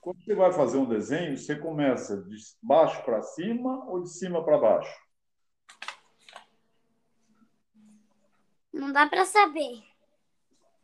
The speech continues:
Speaker 1: Depende do desenho?
Speaker 2: É, depende do desenho. Se for, por exemplo, um cachorro. Não,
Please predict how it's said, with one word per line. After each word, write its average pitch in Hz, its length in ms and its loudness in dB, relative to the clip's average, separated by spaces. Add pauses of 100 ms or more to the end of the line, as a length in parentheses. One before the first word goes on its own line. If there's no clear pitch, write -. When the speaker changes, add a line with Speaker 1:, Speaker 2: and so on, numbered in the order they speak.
(480)
Speaker 1:
Depende 127 520 -2
do 135 100 -6
desenho? 117 760 0 (640)
Speaker 2:
É, 330 180 0
depende 370 360 -8
do 370 240 -10
desenho. 277 500 -12 (1900)
Se 311 140 -12
for, 339 760 -6
por 320 160 -2
exemplo, 302 880 -6 (2000)
um 311 100 -2
cachorro. 311 540 -2 (2250)
Não, 320 200 -6